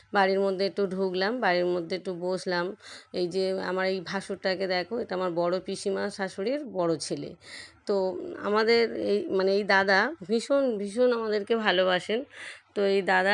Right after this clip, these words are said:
আর এই যে আমার হাজব্যান্ড দেখো, দুই ভাই কীরকম জড়িয়ে ধরে <laughs> ভিডিও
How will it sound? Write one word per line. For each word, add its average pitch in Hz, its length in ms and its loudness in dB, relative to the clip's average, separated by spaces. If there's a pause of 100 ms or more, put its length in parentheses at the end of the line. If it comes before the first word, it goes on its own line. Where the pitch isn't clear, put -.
আর 208 160 8
এই 185 100 4
যে 190 80 4
আমার 185 220 2
হাজব্যান্ড 160 520 0
দেখো, 156 280 0
দুই 175 300 0
ভাই 170 260 2 (160)
কীরকম 185 340 2
জড়িয়ে 175 340 2
ধরে 196 240 4
<laughs> 214 600 -2
ভিডিও 165 300 4